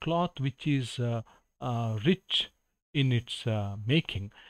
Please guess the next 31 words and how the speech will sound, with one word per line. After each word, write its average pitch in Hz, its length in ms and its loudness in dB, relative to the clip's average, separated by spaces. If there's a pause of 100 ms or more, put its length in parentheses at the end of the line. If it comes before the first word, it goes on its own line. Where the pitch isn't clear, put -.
(160)
and 113 280 0
he 127 100 -2
wants 151 320 0
to - 100 -6
give 170 320 2
it 196 160 0
to 139 120 2 (120)
her 139 180 4 (560)
because 180 500 0 (200)
he - 200 -4
loves 107 760 0
her 220 160 0 (380)
so - 320 -2
much. 92 360 -8 (320)
So 127 80 -8
that's 139 200 0
the 147 100 -2
answer 123 380 -2
for 113 200 -6
the 165 160 -4 (220)
second 107 500 -2
one. 95 220 -8 (460)
Then 156 160 2
the 151 180 -2
third 240 240 6
question, 127 440 0 (300)
what 196 320 2
does 190 440 4
the 151 80 0
speaker 135 800 4 (100)
actually 190 680 2